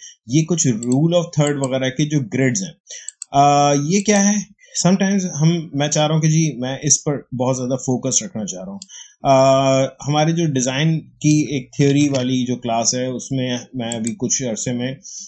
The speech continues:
वो भी दोबारा से continue करना र-, लगा हूँ theory वाली। अ, हमारा एक होता है rule of third। So, rule of third ये होता है कि आप किसी भी, uh, image को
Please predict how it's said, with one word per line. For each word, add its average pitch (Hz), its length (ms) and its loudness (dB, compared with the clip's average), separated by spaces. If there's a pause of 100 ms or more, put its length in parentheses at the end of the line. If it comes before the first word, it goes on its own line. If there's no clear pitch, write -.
(140)
वो 113 340 0
भी 123 100 2
दोबारा 120 380 -2
से 120 380 -4
continue 120 440 -4
करना 113 300 -4
र-, 117 160 -6
लगा 110 220 -4
हूँ 131 280 -6 (280)
theory 123 220 0
वाली। 120 240 -4 (360)
अ, 117 240 0
हमारा 139 260 -2
एक 143 80 0
होता 151 220 0
है 170 60 2
rule 135 260 2
of 147 80 -4 (120)
third। 104 180 2 (560)
So, 147 140 2 (180)
rule 170 180 2
of 175 120 0
third 175 160 4
ये 170 100 4
होता 139 200 0
है 147 60 -2
कि 147 100 -4
आप 139 380 0
किसी 170 300 2
भी, 165 380 0 (320)
uh, 120 500 2
image 147 360 2
को 120 360 -4